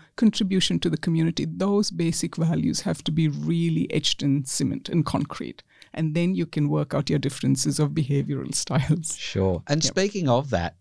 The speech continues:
Speaker 1: Yeah.
Speaker 2: I saw both of you in a presentation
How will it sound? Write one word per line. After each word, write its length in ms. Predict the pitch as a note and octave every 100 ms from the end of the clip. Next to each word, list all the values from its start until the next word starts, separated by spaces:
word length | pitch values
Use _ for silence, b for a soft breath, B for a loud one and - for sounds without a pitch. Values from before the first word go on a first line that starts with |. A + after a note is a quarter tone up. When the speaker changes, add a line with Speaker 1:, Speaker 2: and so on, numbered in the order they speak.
| _
Speaker 1:
Yeah. 200 | A3 D3+
Speaker 2:
I 220 | A2 A#2 A#2 _
saw 520 | - - A2 A2 G#2+ G2+ _
both 260 | G#2 A#2+ D#3
of 100 | B2
you 180 | F#2 E2+
in 120 | F2
a 100 | E2+
presentation 960 | - - F2 F2 F2+ F2 - E2+ D#2+